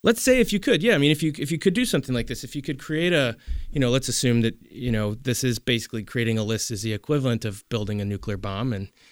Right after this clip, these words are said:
making the world a worse place, but others have them. And if you had one, you'd be safer, maybe from a business <laughs> perspective. But, uh, what would that, like, like, just a complete dream world, like,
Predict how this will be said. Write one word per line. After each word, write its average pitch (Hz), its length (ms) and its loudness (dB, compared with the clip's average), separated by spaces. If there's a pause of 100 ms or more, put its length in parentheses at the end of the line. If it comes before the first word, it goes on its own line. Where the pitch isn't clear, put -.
(100)
making 104 280 -4
the 98 60 -6
world 95 280 -6
a - 20 -6
worse 104 280 -4
place, - 460 -4 (280)
but 101 100 0
others 92 220 -4
have 101 240 0
them. 107 240 0 (400)
And 92 120 -10
if 95 140 -8
you 107 80 -2
had 98 180 -2
one, 95 220 0
you'd 95 180 -2
be 90 280 -6 (340)
safer, 107 460 -6 (100)
maybe 98 240 -10
from - 160 -12
a 95 40 -10
business 98 320 -8
<laughs> - 20 -8
perspective. - 640 -6 (640)
But, 147 460 2
uh, - 300 -6
what 175 240 6
would 214 140 4
that, 220 240 2
like, 190 200 0
like, 190 140 0
just 180 240 0
a 160 100 2 (880)
complete 165 380 4
dream 175 500 8
world, 131 440 4
like, 131 280 -2